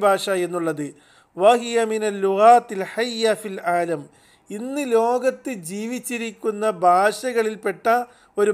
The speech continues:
ഭാഷയാണ് അറബി ഭാഷ. വഹിയ ലുഗത്തു സിഹാഫത്തി വൽ ഇദാഅത്തി വ തഅലീഫി വൽ ഖലാഇ വൽ ബഹ്സി. വഹിയ ലുഗത്തു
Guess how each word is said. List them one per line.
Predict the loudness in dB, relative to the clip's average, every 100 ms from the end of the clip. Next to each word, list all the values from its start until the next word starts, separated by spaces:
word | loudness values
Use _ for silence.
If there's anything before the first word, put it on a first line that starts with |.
| 4
ഭാഷയാണ് | 4 4 0 0 2 0 -2 2
അറബി | 2 2 0 2
ഭാഷ. | 0 0 -8 -10 _ _ _ 2
വഹിയ | 2 2 0 0 0
ലുഗത്തു | -2 0 -2 -2 -6 -6
സിഹാഫത്തി | -10 -6 0 0 0 -4 -4 -10 -12 -18 _ _
വൽ | -2 -2 -2 -6
ഇദാഅത്തി | 0 4 4 2 -2 -8 -14 -18 _ _
വ | -8 -2
തഅലീഫി | -2 0 -2 -4 -6 -8 -10 -10 -14 _ _ -2
വൽ | -2 -2 -2
ഖലാഇ | 2 6 6 4 -2 -10 -14 _ -4
വൽ | -2 0 -2
ബഹ്സി. | -4 -10 -14 -14 -16 _ _ -6 2
വഹിയ | 4 2 0 2 4
ലുഗത്തു | 4 2 0